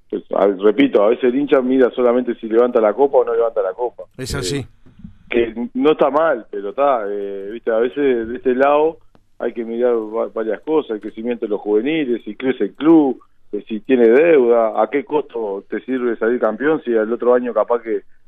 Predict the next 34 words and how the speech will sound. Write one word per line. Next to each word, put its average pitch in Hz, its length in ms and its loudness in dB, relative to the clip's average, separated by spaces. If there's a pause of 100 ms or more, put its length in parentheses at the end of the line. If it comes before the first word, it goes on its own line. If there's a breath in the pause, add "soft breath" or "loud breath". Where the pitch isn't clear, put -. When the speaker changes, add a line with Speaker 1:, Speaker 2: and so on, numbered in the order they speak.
Speaker 1:
descendés 110 520 2
porque 98 720 -4 (360)
o 107 160 2
no 123 140 6
vendiste 127 300 0
un 113 80 -4
jugador 135 580 4
o 113 80 0
no 127 80 -4
Speaker 2:
Y 127 60 -8
Speaker 1:
tenés 135 140 -4
Speaker 2:
no 156 80 0
podés 160 260 2
Speaker 1:
jugadores - 20 2
para 160 100 2 (220)
Speaker 2:
mantener 165 80 2
el 160 120 6
Speaker 1:
vender, 156 140 4
Speaker 2:
plantel, 165 380 -2
sí, 214 260 -4
ni, 165 100 -4
Speaker 1:
o 117 80 -2
Speaker 2:
ni 135 60 -4
Speaker 1:
no 135 60 0
Speaker 2:
que 135 80 -4
hablar. 147 220 -2
Speaker 1:
podés, 127 180 -10
eh, 113 360 -2
entonces 127 600 0
hay, 131 220 2
hay 123 160 0
varias 127 320 0
cosas. 165 360 0
Hoy, 113 540 0